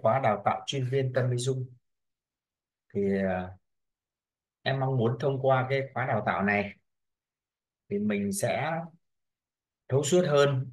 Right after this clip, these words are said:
về những cái khái niệm nguồn về nội tâm, về sức khỏe, về sắc đẹp,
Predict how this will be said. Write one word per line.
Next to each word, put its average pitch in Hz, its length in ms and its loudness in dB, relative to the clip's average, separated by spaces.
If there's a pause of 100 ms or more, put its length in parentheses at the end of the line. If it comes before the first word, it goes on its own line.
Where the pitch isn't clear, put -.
về 101 460 2
những 98 140 -2
cái 143 160 -8
khái 123 240 -4
niệm 120 280 -2
nguồn 101 340 4
về 98 180 0
nội 95 180 -2
tâm, 139 320 2 (1120)
về 107 160 -2
sức - 200 0
khỏe, 101 400 4 (160)
về 98 160 -6
sắc 151 220 0
đẹp, 107 240 4